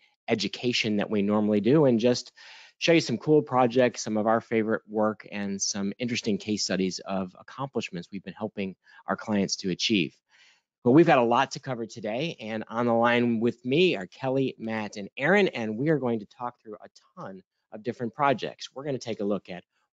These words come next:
websites. We're gonna take a look at our award-winning Social Pro, managed social media services.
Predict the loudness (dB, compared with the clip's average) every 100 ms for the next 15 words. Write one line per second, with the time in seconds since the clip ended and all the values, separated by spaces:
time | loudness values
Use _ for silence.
0 | 2 2 2 -2 -4 -4 -12 -10 -10 -8
1 | -10 -8 -6 -8 -8 -12 -14 -10 -8 -4
2 | -4 -2 2 2 2 0 0 -4 -12 _
3 | _ -6 2 2 4 2 0 -2 4 4
4 | 4 4 2 2 0 0 0 0 2 0
5 | -2 -4 -8 -14 -20 -20